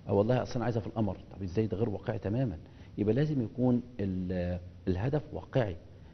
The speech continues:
الشيء الأخير اللي قلناه، طيب أنت عايز يكون عندك شقة تمليك في فترة مدي-، مدتها قد إيه؟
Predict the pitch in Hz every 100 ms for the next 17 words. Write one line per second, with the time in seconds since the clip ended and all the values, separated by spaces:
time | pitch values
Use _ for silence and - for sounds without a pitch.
0 | - 123 - 185 - - - 160 165 147
1 | 156 165 196 202 - - - 98 92 120
2 | - 98 117 101 90 - 95 113 98 95
3 | 117 107 104 - - 120 - 113 135 135
4 | - 104 135 139 113 104 - - 101 98
5 | 98 139 151 123 107 101 165 - 101 95
6 | 110 143